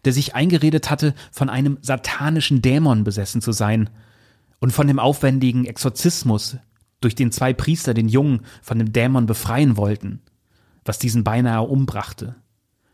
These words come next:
Der Junge blutete aus den Augen und wurde auf einem Ohr taub, bekam eine Bauchspeicheldrüsenentzündung und ihm wurden bei dem Ritual vier Rippen gebrochen. Plötzlich war da der U C L A-Student,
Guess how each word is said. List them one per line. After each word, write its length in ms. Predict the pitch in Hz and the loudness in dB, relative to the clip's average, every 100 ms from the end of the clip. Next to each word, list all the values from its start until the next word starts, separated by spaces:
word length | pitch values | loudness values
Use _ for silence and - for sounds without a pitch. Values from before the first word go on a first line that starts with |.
| _ _ _ | _ _ _
Der 80 | 120 | 2
Junge 240 | 117 131 123 | 4 4 4
blutete 480 | 117 165 160 131 | 2 4 2 0
aus 160 | 104 113 | -6 -4
den 140 | 127 | -6
Augen 420 | 95 117 143 117 113 - - | -4 -2 -2 -4 -6 -16 -8
und 160 | 117 120 | -4 0
wurde 160 | 127 | 0
auf 120 | 120 | -2
einem 240 | 117 120 127 | -4 -4 -2
Ohr 200 | 117 110 | -4 -4
taub, 460 | - 139 123 - _ _ _ _ _ _ | -4 -6 -6 -12 _ _ _ _ _ _
bekam 300 | - 123 131 | -4 -2 0
eine 140 | 120 | -2
Bauchspeicheldrüsenentzündung 1600 | 110 123 - - 113 110 120 113 117 120 120 113 - 123 120 117 - - _ - | 2 0 0 -6 -6 -4 -2 0 2 2 2 0 2 4 4 2 -4 -20 _ -2
und 140 | 135 | 2
ihm 140 | 175 131 | 2 4
wurden 240 | 170 175 | 4 2
bei 100 | 147 | 0
dem 140 | 139 131 | 0 0
Ritual 400 | 127 123 120 - | -2 -2 -2 -2
vier 260 | - 117 | 0 0
Rippen 220 | - - | 0 0
gebrochen. 480 | 104 - 101 - 117 - _ _ _ _ _ | -2 -4 -10 -10 -14 -14 _ _ _ _ _
Plötzlich 420 | 147 151 170 - | -2 2 0 2
war 140 | 147 | 0
da 280 | 151 143 143 - - 135 | 2 0 -2 -8 -4 2
der 80 | |
U 180 | 127 147 | 4 4
C 180 | 185 151 | 2 0
L 140 | 139 | 0
A-Student, 720 | 135 170 - 120 110 107 107 | 2 0 0 -2 -2 -6 -8